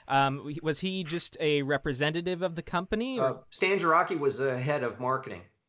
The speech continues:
Speaker 2: And he's the guy that we had actually first met with, uh, when we went out in early October, uh, Kevin and Doug and I, uh,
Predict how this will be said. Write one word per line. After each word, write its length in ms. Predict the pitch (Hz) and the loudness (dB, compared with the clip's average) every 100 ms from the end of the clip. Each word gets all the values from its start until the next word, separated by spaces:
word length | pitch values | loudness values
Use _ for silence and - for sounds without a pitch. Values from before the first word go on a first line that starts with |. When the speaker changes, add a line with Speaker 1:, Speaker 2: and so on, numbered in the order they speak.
| _ - | _ -2
Speaker 2:
And 160 | 139 | 0
he's 280 | 135 202 208 | 2 2 2
the 80 | 196 | 2
guy 320 | 175 143 139 | 4 6 6
that 140 | 135 | 2
we 140 | 110 147 | 0 0
had 120 | 139 | 2
actually 360 | 139 139 147 123 | 2 0 -4 -6
first 460 | - 151 139 - | -4 -2 -2 -6
met 260 | 117 139 143 | -6 -4 -4
with, 480 | 127 110 104 - _ _ _ - | -4 -4 -8 -14 _ _ _ -20
uh, 80 | 80 | -10
when 260 | - 127 123 | -2 -2 0
we 100 | 117 | 0
went 240 | 117 127 | 2 2
out 240 | 123 120 113 | 4 4 2
in 140 | 107 | -2
early 320 | 123 123 120 | 0 0 2
October, 640 | 104 - - 117 104 - - _ _ - | 0 -2 0 0 0 -6 -12 _ _ -12
uh, 380 | 117 110 101 104 | -8 -4 -4 -2
Kevin 360 | - 135 131 | 2 2 2
and 120 | 117 | 0
Doug 200 | 107 113 | 2 2
and 100 | 110 | 2
I, 440 | 104 98 101 98 104 127 | 0 0 -2 -4 -6 -8
uh, 200 | 110 104 | -4 -4